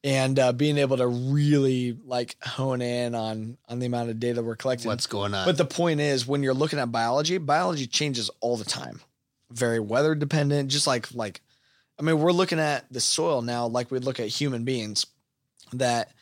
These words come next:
Speaker 1: it is supposed to change all the time, and you're supposed to be within a normal range, and then here's normal for your type, for your body makeup, for men and women, and your different age, your different physique.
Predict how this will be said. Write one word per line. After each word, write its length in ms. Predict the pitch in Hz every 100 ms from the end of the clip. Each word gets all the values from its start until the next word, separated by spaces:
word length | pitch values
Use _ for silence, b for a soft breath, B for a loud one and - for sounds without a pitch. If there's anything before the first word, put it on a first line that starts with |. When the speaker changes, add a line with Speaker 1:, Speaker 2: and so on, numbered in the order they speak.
| b b _
Speaker 1:
it 260 | 151 147 -
is 200 | 147 160
supposed 420 | - 123 131 123
to 60 | 120
change 400 | - 131 127 123
all 80 | 110
the 100 | 113
time, 340 | 113 117 123
and 80 | 139
you're 80 | 143
supposed 260 | - 156
to 60 | 147
be 80 | 135
within 320 | 139 143 135
a 80 | 127
normal 460 | 131 131 123 123
range, 640 | 120 127 127 110 117 135 -
and 160 | 131 123
then 120 | 120
here's 320 | 113 147 135
normal 520 | 127 135 147 147 131
for 480 | 120 - 147 139 123 - b b _ 120
your 760 | 123 147 147 143 139 139 135 _ _ -
type, 400 | - 151 185 - -
for 140 | -
your 120 | 127 127
body 320 | 120 131 160
makeup, 400 | 127 113 120 101
for 300 | - 117 113 b b _
men 440 | 120 127 127 127 -
and 180 | 101 107
women, 400 | 139 143 139 135
and 120 | 110
your 120 | 117
different 300 | 113 110 - -
age, 400 | 156 151 147 135
your 100 | 120
different 320 | 120 117 110
physique. 460 | 120 120 143 143